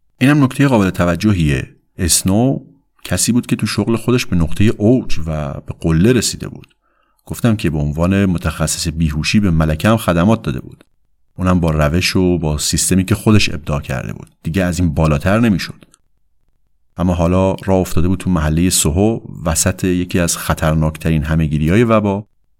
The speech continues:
و می‌خواست خونه به خونه بپرسه که «آقا، شما آب آشامیدنیتون رو از کجا تامین می‌کنید؟» تصور عمومی این بود که وبا از طریق هوا منتشر می‌شه،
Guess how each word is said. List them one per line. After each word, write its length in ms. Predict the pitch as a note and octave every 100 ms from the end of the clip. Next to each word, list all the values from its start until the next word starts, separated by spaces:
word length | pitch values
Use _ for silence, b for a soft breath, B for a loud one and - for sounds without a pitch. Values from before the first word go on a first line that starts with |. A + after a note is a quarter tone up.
| _ -
و 80 | F2
می‌خواست 340 | D#2+ G#2+ -
خونه 380 | - F#2 F2 E2
به 100 | F2
خونه 280 | - F2+ A2
بپرسه 440 | A#2+ A2+ A2 G#2+
که 360 | - G2+ G2 - _ _ _ _
«آقا، 180 | F2 F#2
شما 240 | G2 F2 F#2
آب 260 | F#2+ F#2+
آشامیدنیتون 760 | F#2+ E2+ F2 D#2+ D#2+ F2+ G#2+ F#2+
رو 60 |
از 100 | D#2+
کجا 220 | - E2+
تامین 320 | D#2 D2 D2 C#2+
می‌کنید؟» 460 | C#2+ C#2+ C#2+ - _ _ _ _ _ _ _ _ _ -
تصور 420 | - - E2 F#2+
عمومی 340 | - F2+ E2+ G#2
این 140 | A#2
بود 140 | A#2
که 340 | - A#2+ A#2+ A#2+ F2
وبا 520 | E2 F#2 A2+ A#2 - -
از 140 | F#2
طریق 260 | E2 F2+ A2
هوا 320 | G2+ F#2+ A2+
منتشر 440 | F2+ - D2 C#2+
می‌شه، 360 | C#2 - -